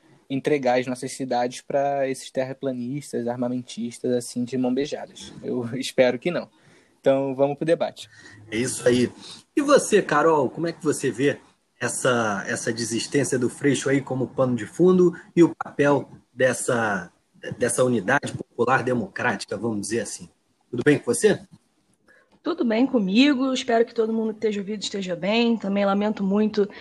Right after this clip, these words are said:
Speaker 3: essa triste marca que a gente ultrapassou essa semana. É, espero que isso traga as nossas autoridades pra um lugar mais, é,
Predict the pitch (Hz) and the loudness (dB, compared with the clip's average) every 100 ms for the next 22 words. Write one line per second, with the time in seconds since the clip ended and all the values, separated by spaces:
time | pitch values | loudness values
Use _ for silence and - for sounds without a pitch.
0 | - - - 196 - - 190 247 294 - | -20 -20 -8 -2 -2 0 6 8 8 6
1 | 226 190 208 220 196 202 202 202 202 196 | 6 6 4 0 0 0 -2 -2 -4 -4
2 | 190 - 196 - 185 180 175 196 233 240 | -4 -2 -2 -2 -4 -2 2 6 8 8
3 | 240 247 247 202 196 190 190 - 208 220 | 8 6 4 0 2 2 0 2 2 2
4 | 220 - 226 208 202 - - - _ 208 | -2 0 2 4 0 -10 -20 -20 _ 4
5 | 208 214 202 202 202 220 208 202 202 190 | 4 4 4 2 2 0 0 2 0 0
6 | 175 185 196 202 208 - 208 202 196 196 | 0 2 2 -2 -4 -4 0 2 2 2
7 | 202 185 190 202 190 - - 202 190 190 | -2 2 4 4 2 -6 -2 0 2 0
8 | 185 - - - - - _ - 185 185 | -2 -2 -4 -6 -20 -20 _ -2 2 4
9 | 180 180 175 | 6 6 4